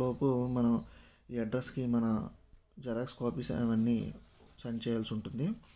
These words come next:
Application ఫామ్ వచ్చి చూసుకుంటే friends, application ఫామ్ వచ్చి ఇలా ఉంటుంది. "Post applied for" అని చెప్పి ఇక్కడ మీరు ఏ పోస్ట్కి apply చేస్తున్నారో ఆ post అనేది రాయాల్సి ఉంటుంది. మీ recent photograph అనేది stick చేయాల్సి ఉంటుంది friends.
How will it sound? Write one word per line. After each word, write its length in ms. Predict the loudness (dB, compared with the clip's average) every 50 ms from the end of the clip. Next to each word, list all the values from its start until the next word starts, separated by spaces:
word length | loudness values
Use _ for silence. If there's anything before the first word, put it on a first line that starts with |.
| -20 -20 -20 -20 -20 -20 -20 -20 _ _ _ _ _ _ _ _ _ _ _ _ _ _ _ _ _ -20 -20 -16 -14
Application 460 | -8 -4 -2 0 2 2 2 2 2
ఫామ్ 220 | 4 4 6 6 6
వచ్చి 160 | 6 6 4 4
చూసుకుంటే 320 | 4 2 2 2 2 2 2
friends, 280 | 2 2 0 0 -2
application 440 | -2 -4 -4 -4 -2 -2 -2 -2 0
ఫామ్ 240 | 0 0 0 2 0 0
వచ్చి 180 | 0 0 2
ఇలా 100 | 2 4
ఉంటుంది. 360 | 4 2 2 0 0 0 0 0 0 -2 -6 -12 -18 -20 -18 -8 -2 2
"Post 220 | 4 4 4 4 2 2
applied 320 | 2 2 0 2 2 2 2
for" 120 | 0 -2 -2 -2 -8 -8
అని 160 | -6 -4 -4 -4
చెప్పి 200 | -4 -2 -2 -4
ఇక్కడ 360 | -2 -2 -4 -4 -4 -2 0
మీరు 340 | 0 0 2 2 2 2 4
ఏ 100 | 4 2
పోస్ట్కి 340 | 2 0 -2 -4 -2 -4 -6
apply 180 | -4 -2 -2
చేస్తున్నారో 440 | -2 -2 -2 -2 -4 -4 -4 -4 -4
ఆ 20 | -4 -4
post 220 | -6 -4 -4 -2
అనేది 360 | -2 0 0 -2 -2 -2 -4 -6 -8 -12 -20 -20 -20 -20 -16 -10
రాయాల్సి 300 | -6 -4 -4 -2 -2 -4
ఉంటుంది. 340 | -4 -6 -4 -4 -4 -6 -6 -8 -12 -20 -20 -20 -20 -20 -20 -12 -6
మీ 180 | -4 -4 -2 -2 -2 -2 -2 -4 -8 -12 -18 -20 -20 -16 -10
recent 400 | -8 -8 -6 -6 -6 -6 -8 -8 -12 -14 -20 _ _ _ _ _ _ -14
photograph 460 | -10 -6 -4 -2 0 0 0 0 0
అనేది 460 | 0 2 2 2 4 2 0 0 -4 -8 -16 -20 -20 -20 -20 -20 _ _ _ _ _ _ _ _ _ _ _ _ _ -18
stick 240 | -12 -12 -12 -10 -8 -4
చేయాల్సి 260 | -4 -4 -2 -2 -4
ఉంటుంది 180 | -4 -4 -4 -4
friends. 260 | -4 -6 -6 -6